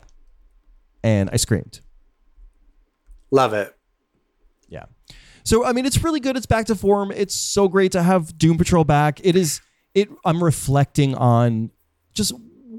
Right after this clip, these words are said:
Speaker 1: we're so lucky to have had this show in our lives.
Speaker 2: Yeah, it's a great show.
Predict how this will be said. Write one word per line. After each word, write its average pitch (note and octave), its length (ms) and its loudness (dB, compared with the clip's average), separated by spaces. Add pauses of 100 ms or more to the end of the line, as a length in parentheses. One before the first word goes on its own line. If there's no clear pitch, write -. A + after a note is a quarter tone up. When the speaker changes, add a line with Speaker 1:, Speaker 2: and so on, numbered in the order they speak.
(280)
Speaker 1:
we're B3+ 200 -8
so - 520 2
lucky F#3+ 580 0
to E3+ 160 2
have C#3+ 100 0
had D3+ 240 2
this C#3+ 120 2
show A2 420 4
in A#2 120 -2
our G#2 120 2
lives. E2+ 600 -4 (520)
Speaker 2:
Yeah, A#2 180 0 (220)
it's C3+ 160 -6
a C#3+ 40 -6
great B2 240 0
show. - 440 -8